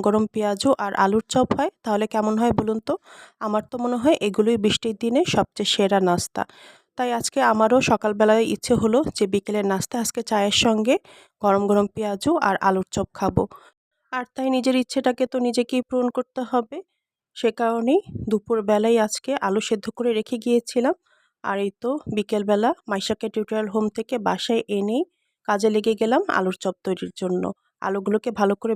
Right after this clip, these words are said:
ম্যাশ করে চপের আকার দিয়ে নিচ্ছি। সেই সঙ্গে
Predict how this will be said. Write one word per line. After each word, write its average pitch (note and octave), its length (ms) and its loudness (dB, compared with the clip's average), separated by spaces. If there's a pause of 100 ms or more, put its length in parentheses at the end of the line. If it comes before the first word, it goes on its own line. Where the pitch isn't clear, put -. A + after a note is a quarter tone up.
ম্যাশ G3 160 2 (120)
করে A#3+ 160 -2 (180)
চপের G#3 400 -4
আকার A#3 180 -6 (100)
দিয়ে A3+ 140 2
নিচ্ছি। A3 340 -4 (400)
সেই A3+ 320 2
সঙ্গে A3 340 2